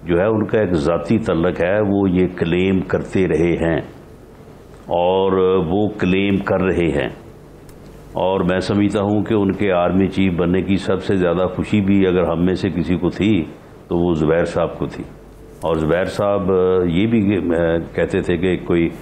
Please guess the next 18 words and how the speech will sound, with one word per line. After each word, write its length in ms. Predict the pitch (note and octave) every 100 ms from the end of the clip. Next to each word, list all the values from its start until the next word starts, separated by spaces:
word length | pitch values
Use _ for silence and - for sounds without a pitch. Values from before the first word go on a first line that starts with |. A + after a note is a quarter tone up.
| - - -
फैमिली 320 | F2+ E2+ E2+
डिनर 360 | F2+ F2 F2+ F2+
जो 280 | F2 F2+ E2+
सबसे 380 | - G2 - F#2+
पहले 280 | F#2 F2+
हुआ 260 | F#2+ E2+ E2+
तो 160 | E2 E2+
शायद 400 | F2 D#2 D#2+ E2
वो, 340 | D#2 E2+ E2
अ, 40 | D#2+ - - - -
अ, 480 | D#2+ E2 D#2+ E2 E2 E2 D#2 E2
ज़ुबैर 340 | D2+ D#2 E2 F2+
साहब 260 | - F#2+
के 180 | F2 F#2
यहाँ 300 | E2+ D#2 D#2+
ही 100 | E2
हुआ 260 | D2+ C#2+ D2+
था। 220 | D#2+